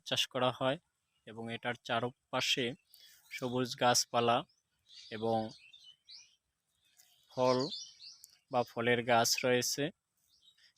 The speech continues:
এবং এখানে বিভিন্ন ঔষধি গাছ রয়েছে। এই পুকুরটিতে ছোট বড় অনেক মাছ রয়েছে।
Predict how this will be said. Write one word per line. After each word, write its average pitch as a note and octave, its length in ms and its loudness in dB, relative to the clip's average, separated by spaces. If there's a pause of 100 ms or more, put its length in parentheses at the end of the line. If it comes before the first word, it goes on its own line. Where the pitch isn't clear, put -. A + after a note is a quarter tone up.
এবং A#2+ 220 -2 (220)
এখানে C3 400 -2 (800)
বিভিন্ন B2+ 380 0 (920)
ঔষধি C#3 440 0
গাছ C3 280 4
রয়েছে। A2 440 -4 (1800)
এই B2 160 -14
পুকুরটিতে C#3 560 -4 (3000)
ছোট - 200 -6 (140)
বড় C3+ 140 6 (120)
অনেক B2+ 200 2
মাছ B2+ 200 6 (100)
রয়েছে। C3 380 4